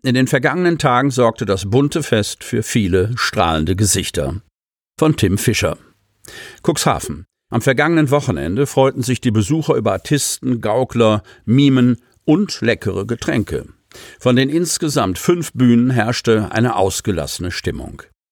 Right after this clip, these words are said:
Eine Show jagte die nächste. Man weiß manchmal gar nicht, wo man zuerst hingucken soll, freute sich eine Urlauberin aus Ascheberg in Nordrhein-Westfalen.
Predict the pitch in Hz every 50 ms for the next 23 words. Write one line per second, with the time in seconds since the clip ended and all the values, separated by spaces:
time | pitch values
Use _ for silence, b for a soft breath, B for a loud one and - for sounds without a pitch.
0 | _ _ _ _ _ _ - 135 139 151 156 165 156 - - 127 113 110 110 120
1 | 120 - - - 120 92 85 - - - 98 92 92 90 _ - 123 110 95 82
2 | 80 - - - - 78 - - _ _ _ _ _ _ _ _ _ _ - 120
3 | 123 117 143 175 185 - 151 156 147 147 - 139 123 113 113 131 127 147 151 156
4 | 151 - 147 135 139 131 123 - 151 - 127 160 185 - - - - 98 80 -
5 | - 92 - - 101 95 101 110 95 90 90 - 87 - - - 117 113 120 131
6 | - 147 127 120 117 - - 131 123 123 123 123 104 92 90 85 82 90 87 92
7 | 95 98 - 101 - - - - - 92 - - - - - 85 80 80 - -
8 | 104 107 95 71 65 - - 80 82 80 87 92 - - - - - 71 - 55
9 | - - - -